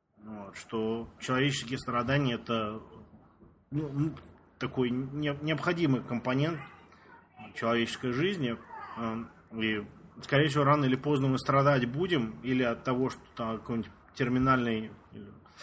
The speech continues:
неизлечимой болезни, или у нас какие-то есть психологические проблемы. Вот. Но рано или поздно, в общем, мы будем страдать. М, и вопрос всегда тут заключается в том, что,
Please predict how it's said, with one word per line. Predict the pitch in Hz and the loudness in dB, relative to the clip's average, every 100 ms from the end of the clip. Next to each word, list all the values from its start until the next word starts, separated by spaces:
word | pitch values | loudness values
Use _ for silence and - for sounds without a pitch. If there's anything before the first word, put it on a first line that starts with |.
| - - _ - - - | -20 -20 _ -20 -20 -10
неизлечимой | 117 123 123 123 143 123 107 | -4 -2 0 0 2 2 2
болезни, | 120 160 226 196 165 139 131 123 | 2 4 6 6 4 0 0 0
или | 120 120 113 110 | 0 0 2 0
у | 107 | 0
нас | 120 110 | 0 0
какие-то | - 127 120 | -2 -4 -2
есть | 117 - | -6 -6
психологические | - - 127 139 190 147 - 143 | -12 -4 -2 -2 -2 -6 -6 -6
проблемы. | 135 127 127 127 117 110 | -2 0 2 2 2 -2
Вот. | 120 120 107 | -2 -2 -2
Но | 127 117 - - - | -4 -4 -10 -20 -12
рано | 151 202 185 | 2 4 4
или | 160 | 2
поздно, | 139 - 180 156 | 0 0 2 2
в | 135 | 0
общем, | 143 | 0
мы | 143 | 0
будем | 151 165 127 | 2 2 2
страдать. | - 110 104 98 92 - 113 | 2 2 2 0 -4 -16 -12
М, | 117 113 117 110 - 113 | -8 -6 -6 -10 -16 -4
и | 120 127 120 - - - - _ _ 123 | 2 2 0 -6 -20 -20 -20 _ _ 0
вопрос | 123 120 156 185 - | 2 2 0 0 0
всегда | 135 131 143 | 2 8 6
тут | 143 127 | 6 -4
заключается | 117 127 - 143 139 135 | -4 -8 0 2 2 -2
в | |
том, | - 151 147 | -2 -2 -2
что, | - 120 | -4 -4